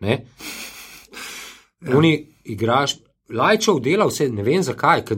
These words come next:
Speaker 1: tudi če ne bi,
Speaker 2: <laughs> Nič
Speaker 1: ne,
Speaker 2: bilo, ja.
Speaker 1: a veš, ne, ampak vse je. In ob pol osmih, ko je še vedno junija dan, uletijo One Direction. In deset do osmih božji srd odpre nebo.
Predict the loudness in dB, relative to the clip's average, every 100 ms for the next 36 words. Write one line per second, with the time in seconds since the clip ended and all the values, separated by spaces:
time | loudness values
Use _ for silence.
0 | -6 -6 -4 -2 0 0 0 -2 -4 0
1 | 2 4 2 2 2 4 0 0 -4 -4
2 | -4 -4 -4 -6 -8 -2 0 0 -4 -20
3 | _ -8 -4 2 2 2 0 0 0 -2
4 | 0 0 0 2 0 0 0 0 0 0
5 | -2 0 -4 -8 -18 _ _ _ -2 -2
6 | 2 0 2 0 -2 -2 -4 -8 -12 _
7 | _ _ _ _ -10 -4 2 2 4 2
8 | 0 -4 -2 -4 -6 _ _ _ -8 -2
9 | 0 0 0 -2 -4 2 4 2 0 -8
10 | -8 -8 0 2 2 2 0 0 0 -2